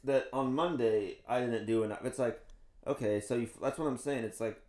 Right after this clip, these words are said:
all right, so you fucked up on Friday, and you fucked up on Saturday.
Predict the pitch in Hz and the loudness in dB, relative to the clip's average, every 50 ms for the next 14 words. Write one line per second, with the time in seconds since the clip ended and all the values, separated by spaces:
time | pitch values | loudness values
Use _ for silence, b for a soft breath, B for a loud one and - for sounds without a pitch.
0 | _ - - 135 127 107 - - 117 117 113 - 135 147 - 143 127 120 - 117 | _ -6 -2 -2 0 -2 -2 -4 -4 -6 -4 -2 -4 -2 2 4 2 4 4 0
1 | 120 - - 104 101 90 87 - - - - - _ _ _ _ - _ - - | -2 0 0 0 0 0 -4 -8 -12 -14 -18 -20 _ _ _ _ -20 _ -20 -20
2 | - - - - 120 117 117 123 131 127 127 113 123 113 - 113 107 104 104 98 | -20 -12 -6 -4 -4 0 2 0 2 2 0 0 0 0 0 2 2 2 2 2
3 | 95 95 95 - | 0 -2 -4 -4